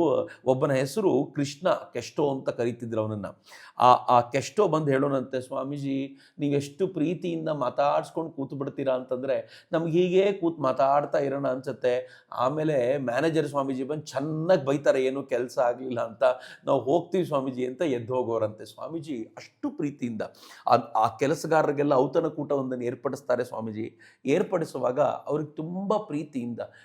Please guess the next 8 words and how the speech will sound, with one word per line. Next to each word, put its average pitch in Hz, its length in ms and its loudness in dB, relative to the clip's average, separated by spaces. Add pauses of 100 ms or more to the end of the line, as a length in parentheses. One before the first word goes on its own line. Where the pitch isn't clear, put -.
(160)
ಅತ್ಯುತ್ಕೃಷ್ಟವಾದ 160 1000 -2
ಅಡಿಗೆಯನ್ನೆಲ್ಲ 135 720 0
ಮಾಡಿಸಿ 131 440 -4
ಬಡಿಸಿ 120 440 -4
ಸ್ವಾಮೀಜಿ 127 360 -4
ಏನ್ 123 220 -4
ಮಾಡ್ತಾರಂತೆ 117 560 -6
ಗೊತ್ತಾ? 113 240 -10